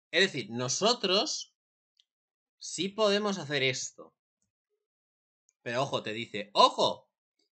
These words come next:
que este fichero no es de escritura. Tú no puedes escribir en este fichero".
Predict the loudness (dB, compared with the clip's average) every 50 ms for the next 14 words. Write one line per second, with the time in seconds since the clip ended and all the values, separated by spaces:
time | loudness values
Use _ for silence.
0 | _ _ _ _ -10 -8 -6 -6 -6 -6 -6 -2 2 2 4 4 4 2 0 -4
1 | _ _ _ _ _ _ _ _ _ _ _ _ _ _ -14 -12 -10 -8 -4 -4
2 | -2 0 2 2 2 4 4 4 6 4 4 4 0 -12 _ -12 -8 -6 -4 -4
3 | -2 0 2 2 2 2 0 -4 -4 -2 -2 0 0 -2 -2 -6 -8 -8 -6 0
4 | 2 2 4 2 2 -2 -6